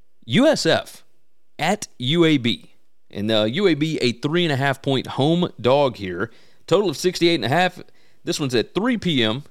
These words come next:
on E S P N two. Uh, and they changed the times up. That's why I'm doing this one a little bit early, uh, in the, in the slate here.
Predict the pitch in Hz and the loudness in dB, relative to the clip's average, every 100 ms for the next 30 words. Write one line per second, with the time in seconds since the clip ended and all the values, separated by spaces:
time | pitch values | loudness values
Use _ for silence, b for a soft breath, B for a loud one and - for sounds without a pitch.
0 | - - - 120 120 - 147 135 120 - | -20 -20 -4 0 0 0 0 2 0 -2
1 | 123 107 104 123 110 117 139 b b b | -2 -2 -4 -4 -2 -4 -10 b b b
2 | b 98 95 117 127 220 220 110 98 139 | b -8 -6 0 0 2 -2 -2 -2 0
3 | 104 98 98 120 123 113 101 117 110 110 | 0 -2 -2 -2 0 -2 0 0 0 -2
4 | 104 98 117 107 98 - - 151 131 92 | -4 -6 -6 -6 -6 -10 -2 0 0 -2
5 | 90 - - - - - 104 92 - 123 | -10 -16 -20 -20 -20 -16 -10 -8 -4 -2
6 | 113 101 - 113 101 - 131 104 101 85 | -2 -4 -6 -6 -6 -2 -2 -2 -4 -10
7 | 87 | -12